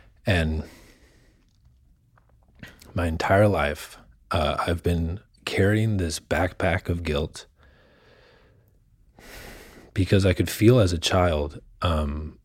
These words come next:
through my entire childhood, this resentment from people in my family that I loved. And, um,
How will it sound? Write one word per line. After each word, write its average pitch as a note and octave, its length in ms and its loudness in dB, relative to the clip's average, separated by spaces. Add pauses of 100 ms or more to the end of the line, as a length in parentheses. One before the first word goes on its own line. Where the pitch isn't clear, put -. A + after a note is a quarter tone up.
(140)
through G2+ 140 0
my G2 140 4
entire F2+ 300 2
childhood, D#2+ 680 -2
this E2 180 -2
resentment E2 720 -2
from D#2 180 -2
people E2 640 -4
in F#2+ 140 -4
my E2 160 -4
family F2+ 340 -4
that C#2+ 120 -2
I F#2+ 240 -2
loved. E2+ 480 -4 (1200)
And, E2 480 0
um, C#2+ 500 -6